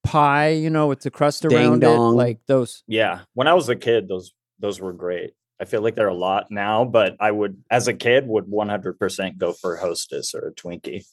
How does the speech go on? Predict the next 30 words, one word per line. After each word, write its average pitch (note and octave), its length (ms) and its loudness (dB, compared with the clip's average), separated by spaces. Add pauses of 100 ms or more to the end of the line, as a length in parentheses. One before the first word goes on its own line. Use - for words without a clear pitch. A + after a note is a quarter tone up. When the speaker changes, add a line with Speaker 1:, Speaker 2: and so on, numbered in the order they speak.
(340)
Speaker 3:
over E2+ 260 -2
a D2+ 60 -4
Pop-Tart. E2 500 -2 (360)
Speaker 1:
Yeah, A#3+ 300 2
yeah. A3 180 8
Pop-Tarts G#3+ 560 2
was, E3+ 120 0
that's, F3 240 0 (120)
that's D#3+ 200 -2
fine. F3 280 0
We C#3+ 140 2
had D#3+ 400 0
'em, A2+ 180 -4
but A#2 280 2 (120)
I, C3 260 0
I'd D3+ 160 4
be E3 100 6
curious D#3+ 420 4
'cause C#3+ 140 0
Jerry, D#3 520 4
the C3+ 120 0
technician, C3 720 -2
he B2+ 260 0
would C#3+ 140 2
have C#3+ 200 4
some D#3+ 460 0
answer C3 360 -2
for A2 160 -2
that. - 360 -6
He, C#3 140 2